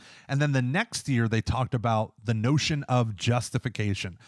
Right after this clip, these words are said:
So it explains Catholic justification and then critiques especially John Calvin and Martin Luther's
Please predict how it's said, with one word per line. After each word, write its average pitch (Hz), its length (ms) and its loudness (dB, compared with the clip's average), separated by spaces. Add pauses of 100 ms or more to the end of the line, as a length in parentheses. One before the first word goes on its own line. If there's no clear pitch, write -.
(220)
So 131 220 2
it 117 80 6
explains 131 880 -2
Catholic 151 440 0
justification 156 920 -2
and 123 160 4
then 127 160 4
critiques - 640 -2 (480)
especially 127 560 2
John 120 340 0
Calvin 113 580 2
and 107 460 2
Martin 110 360 0
Luther's 120 540 2